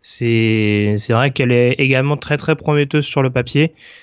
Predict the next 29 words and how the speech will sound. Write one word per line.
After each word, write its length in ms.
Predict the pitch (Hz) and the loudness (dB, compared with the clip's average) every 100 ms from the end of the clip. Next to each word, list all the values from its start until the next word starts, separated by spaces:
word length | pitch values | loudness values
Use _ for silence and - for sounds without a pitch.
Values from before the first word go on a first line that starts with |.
| - 123 | -18 -6
Donc, 360 | 117 117 113 | -4 -4 -2
euh, 300 | 113 110 110 | 0 2 2
un 80 | 110 | 2
mauvais 220 | 123 127 | 4 4
départ 260 | 127 123 143 | 4 4 2
de 100 | 131 | 0
Florida 340 | - 127 127 | 0 0 0
State 240 | 120 147 135 | 0 -2 0
à 40 | |
Louisville, 320 | 123 127 147 | 2 4 2
ça 140 | 151 135 | 0 -2
pourrait 260 | 127 127 | 0 2
être, 220 | 131 123 127 | 2 0 0
euh, 460 | 120 117 117 117 | 0 0 0 0
être 160 | 123 127 | 0 2
coton. 340 | 131 127 180 - | 2 2 2 2
En 80 | 147 | 0
tout 160 | 156 | 0
cas, 160 | 156 190 | 0 0
pour 180 | 185 170 | 2 2
l'instant, 340 | 156 - 180 | 0 -2 -4
je 60 | - | -2
pense 160 | 170 | -2
qu'on 160 | - 147 | -2 0
peut 120 | 147 | 2
dire 180 | 156 160 | 2 0
que 80 | 151 | -4
Lamar 240 | 147 143 | -2 -4
Jackson 420 | 143 139 165 170 | -4 -4 -4 -4